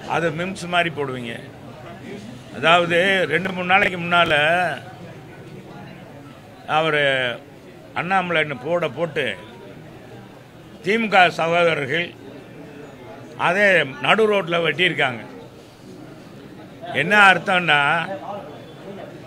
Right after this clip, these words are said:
இந்த அண்ணாமலை வந்து திராவிட முன்னேற்ற கழகத்தையும் அந்த தலைவர்களையும் மிக கேவலமாக பேசினார். தேர்தல் நேரத்துல தரைக்குறைவாக பேசினார். இப்ப அவர் சொல்றார், "அரசியல்ல ஒரு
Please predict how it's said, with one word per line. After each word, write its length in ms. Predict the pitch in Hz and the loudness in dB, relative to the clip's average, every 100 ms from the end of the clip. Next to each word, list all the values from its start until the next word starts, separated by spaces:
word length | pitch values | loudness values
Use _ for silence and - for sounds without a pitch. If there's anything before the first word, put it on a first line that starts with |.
| - | -12
இந்த 140 | 135 156 | 0 4
அண்ணாமலை 560 | 160 202 220 208 196 | 4 6 4 6 4
வந்து 260 | 180 202 190 | 4 2 2
திராவிட 320 | 170 175 170 | 4 4 4
முன்னேற்ற 400 | 160 180 196 185 | 0 -2 0 0
கழகத்தையும் 720 | 170 170 156 131 156 170 185 - - - - - - - - - | 0 0 -2 -4 -6 -4 -6 -12 -18 -18 -18 -20 -20 -20 -18 -6
அந்த 240 | 143 165 | 0 2
தலைவர்களையும் 680 | 160 156 180 196 180 170 190 | 2 4 4 4 4 2 0
மிக 300 | 180 156 202 | -2 0 0
கேவலமாக 600 | - 185 180 180 170 175 | 2 2 4 2 2 0
பேசினார். 520 | 165 165 151 147 123 - - - - - | 0 -2 -4 -4 -4 -6 -14 -20 -20 -10
தேர்தல் 320 | 165 190 180 | -2 2 4
நேரத்துல 480 | 165 147 135 117 110 - - - - - - - - | 4 2 2 -2 -8 -10 -20 -20 -20 -20 -20 -20 2
தரைக்குறைவாக 720 | 151 196 180 190 190 190 185 | 6 6 6 4 6 6 6
பேசினார். 480 | 165 160 151 139 110 - - - - - - | 2 -2 -2 -2 -4 -8 -16 -16 -16 -16 -10
இப்ப 320 | - 160 180 208 | -2 0 6 8
அவர் 260 | 202 190 | 10 8
சொல்றார், 580 | 151 190 196 190 170 190 | 4 2 4 6 6 6
"அரசியல்ல 720 | 175 180 180 180 190 175 123 - - - - - - - - - - | 4 2 4 6 6 6 4 -4 -16 -16 -18 -18 -18 -18 -18 -18 -10
ஒரு 260 | - 175 | -2 4